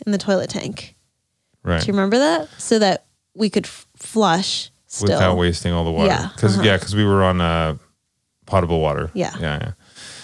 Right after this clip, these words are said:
Speaker 2: See, I'm brilliant. I learned something from my parents.
Speaker 1: <laughs>
Speaker 2: I can remember being down at the barns. We, we grew up on a ranch, and
Speaker 1: I thought you were gonna say you grew up in a barn.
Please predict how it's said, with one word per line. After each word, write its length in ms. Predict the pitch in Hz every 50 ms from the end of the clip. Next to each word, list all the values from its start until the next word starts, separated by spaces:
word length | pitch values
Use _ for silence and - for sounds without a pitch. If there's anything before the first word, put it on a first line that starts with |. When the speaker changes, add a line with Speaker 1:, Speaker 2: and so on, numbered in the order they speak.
| - -
Speaker 2:
See, 340 | - - 147 160 180 185 170 - -
I'm 140 | 135 131
brilliant. 400 | 120 123 127 127 117 98 90 90
I 60 | 87 98
learned 240 | 101 113 117 113
something 280 | - 123 110 98 - 92
from 140 | - 101 90
my 80 | 85 80
parents. 540 | - - 87 82 82 69 - - - - -
Speaker 1:
<laughs> 1300 | 302 330 330 294 240 196 - - 294 294 220 269 254 247 208 220 208 - _ _ - - - _ _ -
Speaker 2:
I 120 | 135 156
can 140 | - 208 202
remember 680 | 185 151 120 113 117 120 131 123 120 113 110 117 - - - - _ _ _ _ 110
being 280 | 107 120 117 120 120 113
down 140 | 117 110
at 60 | 110 104
the 80 | 101
barns. 600 | 92 98 101 101 101 95 92 92 104 123 127 -
We, 220 | - 107 98 104 104
we 160 | 95 110 104
grew 140 | 95 107 104
up 120 | 101 92
on 60 | 107 101
a 60 | 98
ranch, 380 | 95 92 92 92 101 98 -
and 200 | 104 95 92 92
Speaker 1:
I 40 | 92
thought 240 | - - - 240 214
you 80 | 208 208
were 40 |
gonna 120 | 202 202 196
say 160 | 196 - 196
you 120 | 190 175
grew 140 | 175 190 202
up 100 | 190 175
in 80 | 190 185
a 40 | 185
barn. 440 | 180 190 190 196 202 202 202 202